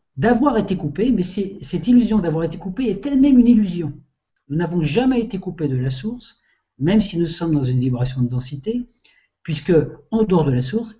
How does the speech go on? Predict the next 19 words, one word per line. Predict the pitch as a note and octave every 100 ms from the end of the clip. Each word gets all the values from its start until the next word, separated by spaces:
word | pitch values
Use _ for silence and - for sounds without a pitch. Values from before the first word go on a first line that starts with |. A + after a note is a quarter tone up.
| _
rien | - C3 C#3
ne | B2
peut | B2 A2
exister. | G#2 C3+ D3+ - _ _ _ _ _ _ _ _ _ _ _ _ _ _
Donc, | C3+ F3+ -
euh, | C#3+ B2+ B2+ - - -
voilà, | D3 D3
c'est, | - C#3+ B2+ A#2+ - - -
donc | D3 G3
le, |
l'hologramme, | G#3 G3 F#3+ F#3+ G3+ F3 G3+ F#3+ D3 B2 - -
notre | D#3 D#3+ G3+
corps | - G#3+ F#3 D#3
est | -
un | D#3+ D3 B2 - -
reflet | C3 D#3 A3+ - G3+ F#3+ E3 B2+ - _ _ _ _ _
par | D#3 C#3+
rapport, | D3+ - D#3 C3 - -
euh, | A#2+ A2+ G#2+